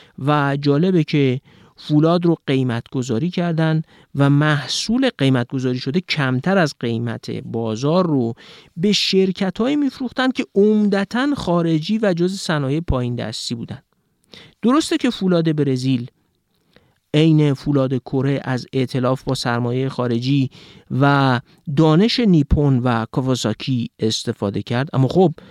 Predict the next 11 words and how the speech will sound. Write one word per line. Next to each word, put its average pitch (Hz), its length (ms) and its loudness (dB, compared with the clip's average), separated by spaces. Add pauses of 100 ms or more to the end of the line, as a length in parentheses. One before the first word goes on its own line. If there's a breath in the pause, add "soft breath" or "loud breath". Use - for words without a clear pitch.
(240 loud breath)
سرمایهٔ 147 640 2
خارجی 156 380 0
که 214 160 0
نمیتونست 202 640 2
جایگزین 139 720 2
ظرفیت 131 800 -4
ناکافی 127 720 -2
دولت 120 640 -2
در 107 180 -4
برزیل 110 540 -4
بشه. 101 400 -10